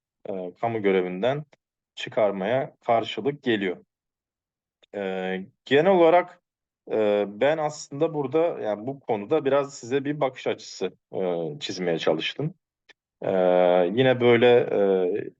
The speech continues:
bunu bir de iki bin beş yüz kırk yedi için ayrı çekmeyi düşünüyorum. Çünkü orada da akademik cezalar var. Yani, e, orada, e, eylemler farklılaştı biliyorsunuz.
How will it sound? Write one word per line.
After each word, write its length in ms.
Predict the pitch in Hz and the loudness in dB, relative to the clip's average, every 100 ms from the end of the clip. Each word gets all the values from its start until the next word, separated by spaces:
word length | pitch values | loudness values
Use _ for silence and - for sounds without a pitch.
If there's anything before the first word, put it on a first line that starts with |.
| _ | _
bunu 280 | 131 151 156 | 0 0 0
bir 120 | 143 | 0
de 100 | 160 | 0
iki 200 | 143 147 | -2 -4
bin 160 | 143 139 | -4 0
beş 140 | 139 | -2
yüz 100 | 131 | -4
kırk 220 | - 127 139 | -10 -6 -4
yedi 160 | 135 | -2
için 260 | 131 - 147 | -4 -4 -2
ayrı 260 | 107 113 | 0 0
çekmeyi 400 | 123 101 90 90 | -4 -8 -8 -10
düşünüyorum. 260 | 92 151 156 | -8 -6 -4
Çünkü 200 | 135 127 | -2 2
orada 340 | 117 127 135 135 | 4 4 2 2
da 220 | 156 190 - _ _ - | 2 0 -14 _ _ -10
akademik 520 | - 131 127 135 - | -2 2 2 0 -2
cezalar 480 | 98 87 82 73 73 | -2 0 -2 -2 -8
var. 340 | - - - _ _ | -16 -20 -20 _ _
Yani, 380 | - 87 85 87 85 - 90 | -8 -4 -4 -4 -10 -12 -14
e, 20 | 87 85 - | -12 -10 -2
orada, 540 | 95 95 120 127 - - _ _ _ | 0 4 6 6 4 -8 _ _ _
e, 100 | 95 95 87 | 0 2 4
eylemler 480 | 101 104 104 107 127 | 4 4 4 4 2
farklılaştı 760 | - 107 104 110 107 - - 98 | 4 0 2 0 0 0 -8 -6
biliyorsunuz. 720 | 85 78 - 92 143 - | -6 -6 -6 -8 -8 -10